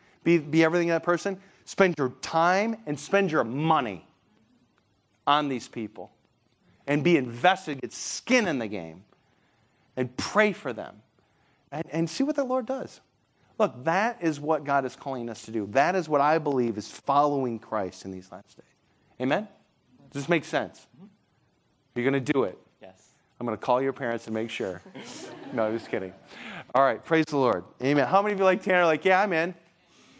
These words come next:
Speaker 1: Amen. Anybody? Amen? I'm in. I'm totally in.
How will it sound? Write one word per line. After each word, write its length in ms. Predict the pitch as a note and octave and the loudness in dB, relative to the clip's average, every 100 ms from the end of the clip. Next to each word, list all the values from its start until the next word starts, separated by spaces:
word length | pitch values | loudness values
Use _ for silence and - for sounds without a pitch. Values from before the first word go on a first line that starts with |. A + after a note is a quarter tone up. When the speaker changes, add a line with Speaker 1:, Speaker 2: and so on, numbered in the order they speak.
| - E3 | -2 2
Speaker 1:
Amen. 320 | G3 G#3+ A#3 | 6 4 4
Anybody? 540 | G3+ B3 B3+ F#4 E4 - | 2 6 6 6 0 0
Amen? 480 | A3 B3 C4+ F4+ D#4+ - | 2 4 6 4 2 2
I'm 220 | E3+ F3 | 2 4
in. 260 | D3+ G2+ F#2 _ - | 2 0 -8 _ -2
I'm 140 | D3 | -2
totally 360 | - F3 D#3 B2+ | 2 2 4 2
in. 200 | G2 | 0